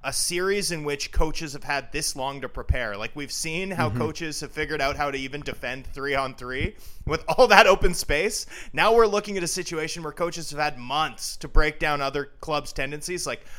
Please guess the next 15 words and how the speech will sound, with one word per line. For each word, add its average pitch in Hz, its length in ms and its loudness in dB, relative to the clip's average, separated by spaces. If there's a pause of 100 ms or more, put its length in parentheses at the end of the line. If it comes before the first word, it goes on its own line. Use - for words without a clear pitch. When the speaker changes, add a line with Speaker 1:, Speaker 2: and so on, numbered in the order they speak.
(140)
Speaker 1:
I'm 180 140 -2
really 240 220 0
curious 185 440 -2
to 156 100 -8
see 156 160 -6
if 151 100 -12
we 156 140 -8
get 147 200 -6
just 143 220 -10
a 131 60 -4
mess 131 420 -6
of 123 140 -12
one 127 340 -6
zero 131 380 -2
results 120 680 -6